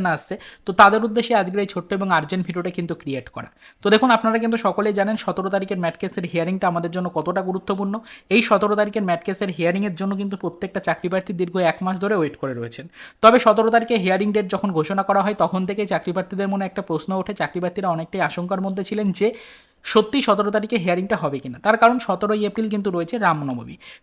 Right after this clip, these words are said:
সেই কারণে চাকরি প্রার্থীরা অনেকেই প্রশ্ন তুলেছিলেন সেই সময় থেকে, যখনই নোটিফিকেশন এসেছিল সেই সময় থেকে তারা প্রশ্ন তুলেছিলেন সত্যি সতেরো তারিখে হিয়ারিং হবে কিনা, কোনো সরকারি ছুটির কারণে অফিসিয়ালভাবে,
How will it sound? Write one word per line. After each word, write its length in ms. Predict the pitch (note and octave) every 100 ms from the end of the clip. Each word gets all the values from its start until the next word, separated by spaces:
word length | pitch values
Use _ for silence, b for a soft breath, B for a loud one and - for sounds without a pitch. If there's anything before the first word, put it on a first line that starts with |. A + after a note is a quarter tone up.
| -
সেই 140 | A3+ A#3+
কারণে 200 | A#3 A#3+
চাকরি 180 | G#3+ A3+
প্রার্থীরা 260 | A3 A3 G#3+ F#3
অনেকেই 220 | F#3+ A3
প্রশ্ন 200 | F3+ F3 G3+
তুলেছিলেন 360 | A3 G#3+ G#3+ G3 F#3
সেই 180 | - A#3+ A#3
সময় 220 | A3 G#3+ F#3+
থেকে, 120 | F#3 F3
যখনই 260 | E3 G3 F#3
নোটিফিকেশন 440 | F3 F3+ F#3 G3 F3+
এসেছিল 200 | F3+ F3 E3+
সেই 120 | F3+ F3+
সময় 180 | G#3 G3+
থেকে 120 | G#3 G3+
তারা 120 | F#3+ F#3+
প্রশ্ন 200 | D#3+ F3 F#3+
তুলেছিলেন 340 | F#3+ F3 D#3+ D#3+ E3
সত্যি 240 | D#3+ G#3+ F#3
সতেরো 240 | E3+ F3 F3
তারিখে 220 | F3+ F#3+ E3+
হিয়ারিং 240 | D3+ F3+ D#3
হবে 160 | C#3+ A#2+
কিনা, 160 | - - _ B B B -
কোনো 140 | A3+ A3+
সরকারি 300 | G#3+ A3 A3+
ছুটির 240 | G#3+ G#3+ G#3
কারণে 200 | G#3 G#3+ F#3
অফিসিয়ালভাবে, 600 | F3+ - G3+ G3 F3+